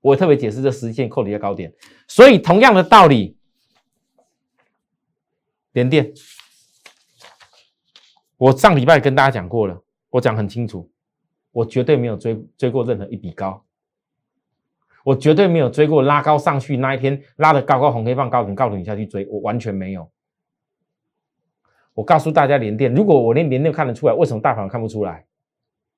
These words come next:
十日线未扣底低啊，你还有瞄准的时机，对吧？今天呢？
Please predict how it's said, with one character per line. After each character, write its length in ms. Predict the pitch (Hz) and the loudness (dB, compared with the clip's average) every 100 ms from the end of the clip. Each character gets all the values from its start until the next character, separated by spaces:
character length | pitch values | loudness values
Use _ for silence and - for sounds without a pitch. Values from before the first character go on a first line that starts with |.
| _ _ _ _ _ _ _ _ _ _ _ _ _ _ _ _ | _ _ _ _ _ _ _ _ _ _ _ _ _ _ _ _
十 160 | 135 | -2
日 120 | 151 180 | 0 0
线 180 | 185 | 0
未 100 | 175 | 2
扣 160 | 165 165 | 2 2
底 140 | 113 | 0
低 100 | 104 123 | -4 -6
啊， 80 | 95 | -6
你 80 | |
还 100 | 95 | -2
有 60 | 127 | -2
瞄 160 | 110 113 | -2 -6
准 100 | 104 | -8
的 60 | |
时 160 | 95 92 | -12 -14
机， 120 | 107 | -8
对 160 | 107 110 | -4 -4
吧？ 200 | 92 - _ _ _ _ _ _ _ _ _ _ | -4 -14 _ _ _ _ _ _ _ _ _ _
今 120 | 127 | -4
天 140 | 120 | -2
呢？ 100 | 120 | -2